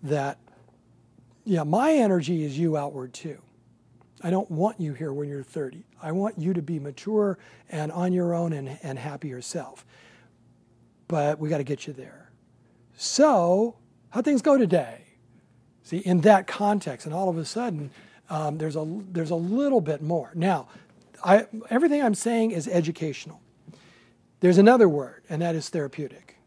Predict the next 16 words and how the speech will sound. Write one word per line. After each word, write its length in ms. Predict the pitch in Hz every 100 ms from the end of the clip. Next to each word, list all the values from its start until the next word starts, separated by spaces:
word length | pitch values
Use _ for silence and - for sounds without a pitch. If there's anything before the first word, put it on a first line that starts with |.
| _ _ _ - _ _ _ _ _ _ _ _ _ _ _
Does 80 | 147
anybody 220 | 170 170
know 80 | 170
what 120 | 156
therapeutic 460 | 180 160 156 147 143
means? 280 | 135 143 -
It 20 |
comes 140 | 156
from 80 | 139
the 80 | 143
Greek 180 | 170 165
word 180 | 151 120
therapevo. 600 | 175 151 - 139 123 151 - _ _ _ _ _ _ _ _ _ _ _ _ _ _ -
It 120 | 147
means 240 | 160 143
healing. 720 | - - 226 226 160 127 151